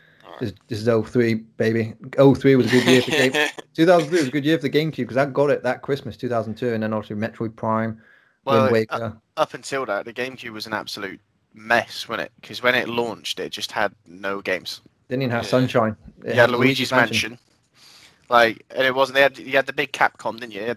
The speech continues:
Speaker 3: Was it the Capcom five or the Capcom six they called it? And, but out of that, out of that, you can't complain, 'cause we did get Resident Evil four, which was one of the best games of all time.
Speaker 2: Yeah,
Speaker 3: Like,
Speaker 2: we're gonna talk about Resident Evil. Don't you worry about that. I played,
Speaker 3: amazing.
Speaker 2: I, I played Resident Evil three, the port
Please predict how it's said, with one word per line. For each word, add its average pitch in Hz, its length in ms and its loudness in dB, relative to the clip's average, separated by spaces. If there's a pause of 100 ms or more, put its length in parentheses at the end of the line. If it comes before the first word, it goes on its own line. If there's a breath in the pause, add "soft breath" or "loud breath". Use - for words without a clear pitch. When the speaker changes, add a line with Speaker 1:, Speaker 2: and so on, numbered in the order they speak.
(100)
Speaker 3:
Was 117 140 -12
it 87 60 -8
the 104 60 -14
Capcom - 400 -2
five 139 480 2
or 127 100 -12
the - 40 -14
Capcom - 380 -4
six 156 280 -4
they 143 100 -8
called 151 200 -4
it? 170 160 -2 (680 soft breath)
And, 123 360 -6 (680)
but 151 160 8
out 147 180 10
of 135 60 0
that, 120 160 -2
out 127 220 -2
of 127 60 -6
that, 110 180 -6
you 98 60 -20
can't 123 200 -12
complain, 117 300 -10
'cause 110 340 -18
we 120 120 -16
did 113 180 -8
get 104 160 -4
Resident 113 280 -10
Evil 107 160 -12
four, 107 320 -6
which 95 180 -8
was 104 100 -14
one 101 120 -8
of 92 100 -16
the 110 160 -10
best 104 440 -2 (100)
games 104 420 -6
of 92 180 -8
all 101 120 -10
time. 95 300 -6 (200)
Speaker 2:
Yeah, 98 200 -12
Speaker 3:
Like, 87 140 -4
Speaker 2:
we're 117 40 -4
gonna 110 140 -8
talk 110 160 -8
about 101 160 -6
Resident 104 260 -8
Evil. 104 140 -4
Don't 107 120 -2
you 107 80 -4
worry 107 120 0
about 104 180 0
that. 107 260 -4 (420)
I 92 180 -6
played, 110 180 0
Speaker 3:
amazing. - 60 -16 (180)
Speaker 2:
I, 127 60 2
I 127 40 2
played 117 260 2
Resident 113 280 0
Evil 110 160 0
three, 117 240 -2
the 104 60 0
port 117 540 0